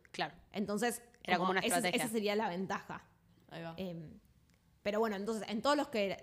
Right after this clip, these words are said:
Speaker 2: y también hay otros dos campos en los que ven una desviación más rara, y so-, justo son los dos campos que están en colinas, y que entonces también hay como sombras raras. En todos los campos que están en llanura, y que el sol sale por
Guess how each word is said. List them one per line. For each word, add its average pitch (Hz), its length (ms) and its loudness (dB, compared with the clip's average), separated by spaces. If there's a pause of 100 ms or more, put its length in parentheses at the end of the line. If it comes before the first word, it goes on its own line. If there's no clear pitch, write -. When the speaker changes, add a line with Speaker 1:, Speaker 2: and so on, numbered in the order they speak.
Speaker 2:
y 208 160 -6
también 233 280 2
hay 277 80 -2
otros 247 260 0
dos 247 160 0
campos 269 400 0
en 220 60 2
los 208 80 -4
que 185 100 -6
ven 214 180 -2
una 240 160 0
desviación 214 460 -2
más 233 240 -4
rara, 226 420 0 (300)
y 202 100 -6
so-, 220 120 -2
justo 269 280 -2
son 240 140 0
los 240 80 0
dos 214 120 -2
campos 220 260 -2
que - 80 -12
están 185 180 -2
en 208 120 0
colinas, 214 600 2
y 196 40 -8
que 170 60 -4
entonces 175 240 -8
también 196 240 -2
hay 175 40 -4
como 180 320 -6
sombras 202 560 -2
raras. 160 460 -4 (420)
En 220 200 -2
todos 294 140 6
los 285 120 0
campos 208 340 0
que 156 60 -12
están 180 320 -8
en 175 180 -6
llanura, 190 640 -2 (140)
y 196 100 -8
que 185 120 -8
el 175 120 -8
sol 220 280 0
sale 196 420 0
por 196 380 -2